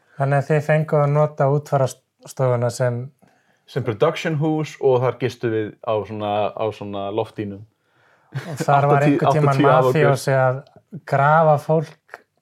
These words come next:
Speaker 2: Já.
Speaker 1: saman í líkkistum til að fela.
Speaker 2: Já, og við vorum áttatíu manns þarna, ein sturta, uh, já, og í þrjá mánuði.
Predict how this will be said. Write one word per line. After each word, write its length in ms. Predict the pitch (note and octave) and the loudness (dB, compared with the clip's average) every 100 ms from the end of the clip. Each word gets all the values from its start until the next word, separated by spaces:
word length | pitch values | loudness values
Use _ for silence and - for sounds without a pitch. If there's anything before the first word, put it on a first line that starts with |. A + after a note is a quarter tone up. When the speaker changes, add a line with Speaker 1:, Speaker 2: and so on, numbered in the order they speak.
| _ - | _ -2
Speaker 2:
Já. 80 | C#3+ | 4
Speaker 1:
saman 440 | D3+ D#3+ E3+ D3 C#3 | 6 4 4 2 0
í 80 | C#3 | 0
líkkistum 540 | C#3+ - A2+ - A#2 | -4 -4 -8 -8 -8
til 80 | B2 | -8
að 60 | A2 | -6
fela. 340 | B2 G2+ G2+ A#2+ | -6 -6 -6 -4
Speaker 2:
Já, 140 | G#2+ G2+ - | -4 -6 -4
og 0 | |
við 140 | A#2+ A#2 | 2 2
vorum 160 | A2+ | 2
áttatíu 420 | A#2+ D3 C3 C3 | 0 -2 -6 -4
manns 220 | B2 C3 C3 | -2 -4 -4
þarna, 240 | B2+ B2+ B2 B2 _ _ - | -4 -4 -4 -8 _ _ -4
ein 180 | C#3+ D3 | -2 -2
sturta, 520 | - C#3 C3+ - B2+ B2+ - _ _ _ _ - | -4 -4 -4 -4 -2 -4 -8 _ _ _ _ -4
uh, 680 | A2 A2 G#2+ A2 G#2 G#2 - _ _ _ _ | -2 0 0 0 -2 -4 -8 _ _ _ _
já, 140 | E3 B2+ G2+ - | -2 -2 -6 -4
og 240 | A#2+ A#2+ | -2 -2
í 60 | D3+ | -4
þrjá 220 | D3+ D3 | -2 0
mánuði. 320 | D3+ B2+ G2+ | -2 -4 -6